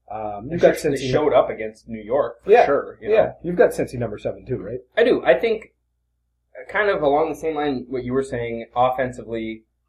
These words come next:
Speaker 2: you know, I think A J Green is probably one of the best wide receivers in football.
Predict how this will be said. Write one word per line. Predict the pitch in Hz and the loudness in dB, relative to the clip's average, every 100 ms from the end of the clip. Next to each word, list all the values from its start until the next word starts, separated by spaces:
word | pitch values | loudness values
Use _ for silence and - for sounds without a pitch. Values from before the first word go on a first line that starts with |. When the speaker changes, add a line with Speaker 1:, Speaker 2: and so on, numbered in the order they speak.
| _ _ _ _ | _ _ _ _
Speaker 2:
you | 123 | -8
know, | 117 113 - | -4 -4 -6
I | 117 | -6
think | 156 139 - _ _ - | -6 -6 -12 _ _ -8
A | 131 | -4
J | 123 | -4
Green | 123 123 120 117 113 _ _ - | -4 -6 -6 -8 -10 _ _ -14
is | 117 107 _ _ | -14 -14 _ _
probably | 151 151 110 110 104 | 0 0 0 -4 -6
one | 110 | -8
of | 104 | -8
the | |
best | 104 110 - | -2 -2 0
wide | 110 101 | -6 -6
receivers | - 113 98 | -10 -14 -14
in | 98 | -18
football. | _ - - - - | _ -10 -8 -12 -12